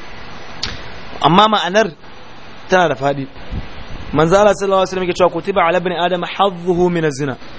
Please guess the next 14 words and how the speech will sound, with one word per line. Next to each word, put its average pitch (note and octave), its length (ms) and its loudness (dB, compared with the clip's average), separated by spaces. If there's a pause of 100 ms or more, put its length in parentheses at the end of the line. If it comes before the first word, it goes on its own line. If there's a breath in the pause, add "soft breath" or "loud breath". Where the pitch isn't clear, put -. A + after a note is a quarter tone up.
(760)
An D#3 120 6
rubuta F3+ 480 4
wa F3 100 6
dan E3+ 180 0
adam F3 260 2 (140)
rabansa D#3 560 2
na D#3 100 2
zina. B2+ 220 -6 (2750)
"Fa D#3+ 100 4
huwa G3+ 200 6
mudrikun G3 520 2
dhalika F3+ 440 2
la F3 160 2
mahala." D3 440 -2